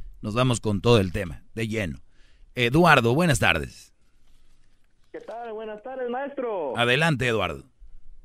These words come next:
Speaker 2: Bueno, maestro, este, para empezar, muy buenas tardes. Eh, qué me alegra poder entrar con usted en su programa. Le estaba diciendo acá al compañero que me respondió que me gusta mucho su segmento porque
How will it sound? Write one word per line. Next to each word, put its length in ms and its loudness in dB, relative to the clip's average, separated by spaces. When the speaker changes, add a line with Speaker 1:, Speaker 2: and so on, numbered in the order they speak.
Speaker 2:
Bueno, 220 -6
maestro, 520 -6
este, 280 -6
para 200 -6
empezar, 800 -6
muy 160 -4
buenas 260 -6
tardes. 640 -4
Eh, 420 -4
qué 100 -4
me 100 -2
alegra 300 -4
poder 220 -4
entrar 260 -6
con 100 -6
usted 220 -6
en 120 -8
su 120 -8
programa. 800 -4
Le 120 -4
estaba 260 -6
diciendo 320 -6
acá 300 -4
al 100 -4
compañero 920 -4
que 100 -2
me 280 2
respondió 600 -2
que 380 -2
me 100 2
gusta 240 0
mucho 280 -4
su 100 -8
segmento 840 -6
porque 760 -4